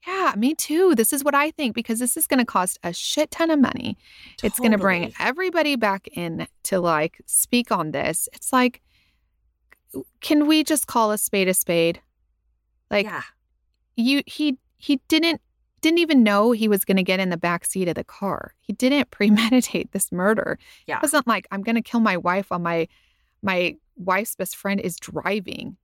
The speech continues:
Speaker 1: It just,
Speaker 2: I
Speaker 1: it
Speaker 2: think
Speaker 1: doesn't
Speaker 2: he made a lot of stupid mistakes. I think five years is fair for that.
Speaker 1: Yeah, he did. So Tex actually is still in prison because
Speaker 2: Ah.
Speaker 1: he, they did not overturn the tampering with the witness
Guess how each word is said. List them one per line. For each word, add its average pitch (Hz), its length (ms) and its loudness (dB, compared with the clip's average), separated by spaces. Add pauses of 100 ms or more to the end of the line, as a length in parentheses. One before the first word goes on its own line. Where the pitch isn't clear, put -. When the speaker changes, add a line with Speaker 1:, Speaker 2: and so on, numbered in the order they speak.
(120)
Speaker 1:
It 233 120 -8
just, 330 240 0
Speaker 2:
I 330 60 -4
Speaker 1:
it 269 80 2
Speaker 2:
think 349 120 -2
Speaker 1:
doesn't 254 220 0
Speaker 2:
he 254 80 4
made 339 160 0
a 302 60 2
lot 262 180 2
of 269 80 -4
stupid 247 320 -10
mistakes. 240 440 -8
I 202 80 -2
think 247 200 -6
five 196 320 -2
years 214 260 -6
is 160 120 -6
fair 214 300 -4
for 139 160 -10
that. 90 340 -6
Speaker 1:
Yeah, 403 300 0
he 262 180 -2
did. 330 520 0 (460)
So 254 460 2 (240)
Tex - 340 -4
actually 240 400 -6
is - 120 -6
still 226 380 2
in 240 160 4
prison 165 600 0 (160)
because 175 680 -2
Speaker 2:
Ah. 494 340 2
Speaker 1:
he, 208 560 0 (320)
they 196 140 2
did 190 180 -2
not 226 380 4
overturn 170 920 -4 (180)
the 170 180 2
tampering 170 560 -2
with 156 160 -6
the 156 100 -4
witness - 680 -4